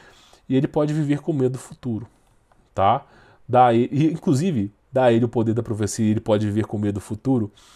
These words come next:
porque as pessoas que, que enxergam profeticamente o, o, o mundo, elas entendem que o mundo não vai durar tanto tempo, então elas vivem com medo, tá? Dá a ele o maior dom de todos, poderes além da imaginação, e ele pode pensar que nasceu para dominar o mundo. Nimrod.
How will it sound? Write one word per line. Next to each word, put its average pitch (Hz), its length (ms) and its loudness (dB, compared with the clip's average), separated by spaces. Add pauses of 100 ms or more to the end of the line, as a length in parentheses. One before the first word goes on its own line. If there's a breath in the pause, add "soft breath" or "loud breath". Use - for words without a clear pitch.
(340 loud breath)
porque - 140 -2
as 123 100 2
pessoas 147 600 0
que, 110 560 0 (200)
que 117 200 -6
enxergam 113 880 -2 (180)
profeticamente 127 840 -2
o, - 80 -10
o, 98 420 -6
o - 20 0
mundo, 123 560 0 (440 loud breath)
elas 117 260 0
entendem 127 460 -4
que 147 100 -8
o 135 60 -4
mundo 123 240 -4
não 139 100 -8
vai 131 140 -2
durar 127 260 -2
tanto - 380 -10
tempo, 104 360 -8
então 104 140 -10
elas 104 220 -6
vivem 117 280 -4
com 127 140 -12
medo, 104 420 -8
tá? 98 260 -12 (880 soft breath)
Dá 185 140 4
a 160 80 2
ele 139 140 0
o 139 40 0
maior 135 300 2
dom 127 160 -2
de 151 120 -6
todos, 208 680 2 (680 soft breath)
poderes 123 560 0
além 117 260 0
da 117 120 -2
imaginação, 156 640 -6
e 233 60 -6
ele 196 120 0
pode 175 240 -4
pensar 170 380 -6
que - 100 -14
nasceu 170 340 -8
para 156 180 -8
dominar 151 300 -4
o 175 60 -4
mundo. 135 300 -4
Nimrod. 160 580 -2